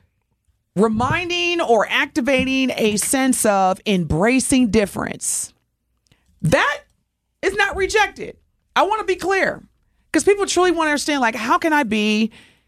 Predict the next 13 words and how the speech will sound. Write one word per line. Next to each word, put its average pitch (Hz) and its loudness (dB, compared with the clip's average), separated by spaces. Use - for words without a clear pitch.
a, 147 2
a 190 2
healthy 254 -2
colleague? 190 0
You 208 0
know, 180 0
how 240 -2
can 294 2
I 240 0
motivate 202 0
myself 220 0
and 202 0
others? 214 0